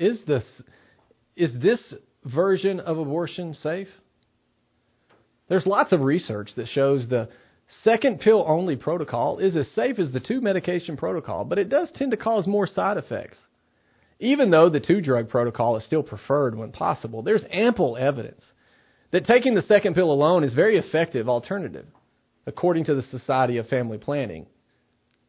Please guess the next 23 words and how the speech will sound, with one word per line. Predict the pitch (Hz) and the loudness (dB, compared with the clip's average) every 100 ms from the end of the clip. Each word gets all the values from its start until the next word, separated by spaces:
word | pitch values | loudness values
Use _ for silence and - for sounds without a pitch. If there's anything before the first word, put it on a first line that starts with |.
| _ | _
What | 180 262 | -2 -2
is | 220 | 0
the | 208 | 0
Society | - 175 180 202 202 | 0 -4 0 2 2
of | 190 | 0
Plan-, | 196 196 185 | -4 -6 -4
Family | 190 196 185 | -4 -2 -6
Planning, | 196 196 202 | -4 -4 -4
you | 208 214 | -2 -2
ask? | 214 208 - _ _ _ _ _ _ | -4 -8 -14 _ _ _ _ _ _
It's | - 262 262 | -2 0 4
an | |
abortion | 185 135 139 143 123 | 4 4 2 0 -2
research | 120 117 123 113 | -2 -2 -6 -4
organization | 123 120 113 113 113 123 131 - _ _ _ _ _ - | -6 -4 -6 -4 -6 -8 -12 -14 _ _ _ _ _ 2
that | 170 | 4
I'm | 180 - | 4 4
sure | 226 175 | 8 8
is | 127 | 6
nonpartisan | 139 123 - 139 135 143 131 - - | 0 0 2 4 2 -2 -4 -8 -4
and | 180 202 | 2 4
that | |
I'm | 185 | 4